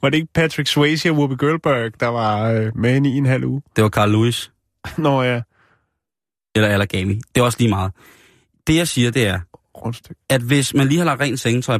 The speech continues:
Speaker 2: på, og man skal lave det der trick med isterningen, så skal man bare vide, at det, man kan jo prøve for sig selv at, øh, tage et stykke røget medister,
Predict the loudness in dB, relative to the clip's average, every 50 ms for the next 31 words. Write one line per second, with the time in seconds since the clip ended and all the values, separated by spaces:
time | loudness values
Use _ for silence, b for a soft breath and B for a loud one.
0 | 0 -2 -2 0 2 0 0 0 0 -2 0 0 -2 -4 -2 -2 -2 -2 0 0
1 | 0 0 0 -2 -2 -2 0 0 -2 -4 -6 -10 -12 -12 _ _ _ _ _ b
2 | b b b b b b b b b b -4 -2 0 2 2 2 2 2 2 0
3 | 2 2 2 2 2 0 -2 -2 -2 -2 -2 -2 -6 -8 -2 0 0 0 2 0
4 | -2 -2 0 0 0 0 0 0 -2 -4 -4 -2 -2 0 -2 -2 -2 -6 _ _
5 | _ _ -4 -2 0 0 2 0 0 0 0 -2 -2 -2 0 0 0 0 0 -2
6 | -2 0 2 2 2 2 0 0 0 0 0 0 0 -4 -6